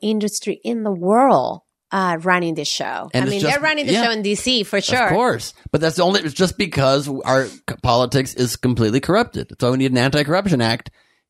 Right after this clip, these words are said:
Speaker 2: locally, everywhere around the country.
Speaker 1: Absolutely.
Speaker 2: And nationally.
Speaker 1: I totally support that. And, you know, I took a pledge to not take any fossil fuel money.
Speaker 2: I love
Speaker 1: So
Speaker 2: that.
Speaker 1: I'm very proud.
Speaker 2: And
Speaker 1: And
Speaker 2: your
Speaker 1: I
Speaker 2: opponents are not doing that.
Speaker 1: No, no, definitely one of them is not.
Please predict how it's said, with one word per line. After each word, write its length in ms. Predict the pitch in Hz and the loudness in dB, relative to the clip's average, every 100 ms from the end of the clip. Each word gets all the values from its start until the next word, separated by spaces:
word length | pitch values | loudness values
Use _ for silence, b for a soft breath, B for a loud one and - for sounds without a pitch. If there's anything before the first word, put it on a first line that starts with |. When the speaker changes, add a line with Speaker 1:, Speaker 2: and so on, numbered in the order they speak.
| - | -6
Speaker 2:
locally, 560 | 107 131 143 151 175 165 | 0 2 2 2 2 2
everywhere 380 | 131 147 147 143 | 2 2 2 2
around 120 | 139 | 0
the 60 | 147 | 0
country. 380 | 110 - 95 196 | 0 -2 -2 0
Speaker 1:
Absolutely. 720 | 196 202 196 220 208 208 190 | 0 0 -2 0 0 0 0
Speaker 2:
And 100 | 208 | 2
nationally. 400 | 170 208 180 92 127 | 2 2 0 0 0
Speaker 1:
I 180 | 196 | 0
totally 580 | 202 233 226 233 240 226 | 0 0 0 0 0 -2
support 480 | - 214 196 220 240 | -2 -6 -2 0 0
that. 300 | 202 175 180 - | 0 0 -2 -2
And, 400 | 202 196 190 196 | 0 2 0 -2
you 120 | 220 | 0
know, 100 | 208 | 0
I 160 | 196 240 | 0 -2
took 200 | 254 226 | -2 -2
a 80 | |
pledge 320 | 190 196 175 - | -2 0 -2 -4
to 100 | 175 | -2
not 220 | 160 156 | -2 0
take 160 | 160 | -2
any 160 | 160 156 | 0 -4
fossil 300 | 143 139 147 | -2 -2 -4
fuel 180 | - 127 | -6 -4
money. 160 | 127 - | -2 -2
Speaker 2:
I 80 | |
love 260 | 107 131 196 | 0 2 2
Speaker 1:
So 60 | 156 | 2
Speaker 2:
that. 140 | 101 | 2
Speaker 1:
I'm 140 | 156 | 0
very 240 | 156 175 175 | 0 2 2
proud. 180 | 180 165 | 0 2
Speaker 2:
And 80 | 131 | 4
Speaker 1:
And 80 | |
Speaker 2:
your 60 | 160 | 2
Speaker 1:
I 20 | |
Speaker 2:
opponents 360 | 160 185 185 165 | 2 2 2 2
are 40 | |
not 180 | 156 160 | 2 2
doing 180 | 180 196 | 2 2
that. 200 | 110 - | 0 -4
Speaker 1:
No, 540 | 196 190 190 185 190 202 | -4 0 2 4 2 -2
no, 240 | 185 185 185 | -2 0 2
definitely 440 | 202 196 240 262 | 0 2 0 0
one 180 | 233 226 | 2 0
of 120 | 233 | 2
them 160 | 240 240 | 0 0
is 200 | 247 226 | -2 0
not. 400 | 196 185 190 | 2 4 2